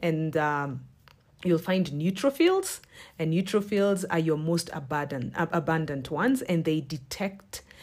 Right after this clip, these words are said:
they detect, they're the one, they're the first ones who are the first responders. They're the first responders for any attack.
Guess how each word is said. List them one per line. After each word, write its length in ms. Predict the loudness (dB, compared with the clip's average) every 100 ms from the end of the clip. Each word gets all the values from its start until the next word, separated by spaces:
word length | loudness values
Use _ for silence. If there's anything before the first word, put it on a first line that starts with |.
| -16 2
they 180 | 2
detect, 500 | 4 -2 -2 -2 0
they're 100 | 2
the 80 | 2
one, 140 | 2 4
they're 100 | 4
the 80 |
first 240 | 4 0 -2
ones 160 | -4
who 180 | -2 -2
are 80 | -2
the 140 | -4
first 300 | -4 -4 -4
responders. 680 | -8 -10 -8 -8 -8 -10 -12
They're 120 | -8 -8
the 80 |
first 240 | -2 -4 -4
responders 500 | -8 -4 -2 -2 -4
for 160 | -4
any 220 | -4 -4 -4
attack. 500 | -6 -6 -8 -8